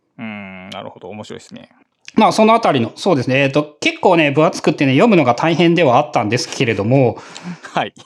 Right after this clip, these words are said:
Speaker 2: まあ、で、で、でも、すげえ面白かったですね。その、この後読んでいる、その、自由エネルギー原理の本よりははるかに簡単でした。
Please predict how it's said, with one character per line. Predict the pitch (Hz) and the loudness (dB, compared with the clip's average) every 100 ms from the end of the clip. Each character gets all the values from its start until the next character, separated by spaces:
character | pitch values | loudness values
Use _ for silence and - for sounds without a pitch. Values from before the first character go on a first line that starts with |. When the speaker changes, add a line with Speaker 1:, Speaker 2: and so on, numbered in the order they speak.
| _ - | _ 0
Speaker 2:
ま | 190 | 0
あ、 | |
で、 | 175 294 | 2 0
で、 | 165 302 196 | 2 0 2
で | 180 339 | 2 6
も、 | 302 247 | 6 4
す | - 233 | 2 2
げ | 226 | 4
え | 262 | 4
面 | 156 | 4
白 | 151 151 | 2 2
か | 127 | 0
っ | - - - | -4 -8 -2
た | 127 117 117 117 | 2 4 2 2
で | 143 | -2
す | - | 2
ね。 | 131 123 - | 2 0 -6
そ | - 165 | 0 4
の、 | 156 151 151 - - _ _ _ | 4 4 2 -4 -20 _ _ _
こ | - 247 | 0 4
の | 277 | 4
後 | 285 214 | 4 4
読 | 190 208 | 4 4
ん | |
で | 151 | 2
い | 123 | 2
る、 | 131 151 127 | 2 2 2
そ | 160 | 2
の、 | 143 135 | 4 2
自 | 131 190 | 2 2
由 | 233 226 | 4 4
エ | |
ネ | 233 233 | 4 4
ル | 226 | 2
ギ | 226 | 2
ー | 208 | 2
原 | 254 220 | 2 4
理 | 151 | 2
の | 139 | 2
本 | 269 247 | 2 4
よ | 214 | 4
り | 240 | 4
は | 285 | 4
は | - | 4
る | 233 | 2
か | - | 2
に | 135 | 0
簡 | 147 143 | 2 0
単 | 131 117 | 0 -2
で | |
し | 131 | -2
た。 | - | 0